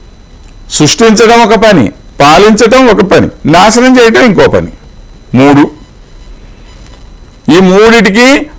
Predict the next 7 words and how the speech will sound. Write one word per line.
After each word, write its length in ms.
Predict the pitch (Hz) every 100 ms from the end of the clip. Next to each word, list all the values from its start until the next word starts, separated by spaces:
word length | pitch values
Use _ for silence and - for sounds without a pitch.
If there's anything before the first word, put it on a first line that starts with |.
| -
ముగ్గురిని 440 | 175 185 214 226
నియమించాడు 800 | 208 202 220 214 190 220 196 110
శ్రీ 220 | - 185
మహావిష్ణువు. 720 | 208 196 190 160 139 - 90 - - - - - - - - - - - - - - 180
ఒక 100 | 180
ఆయన 280 | 190 196 220
బ్రహ్మ 520 | 170 156 151 143 135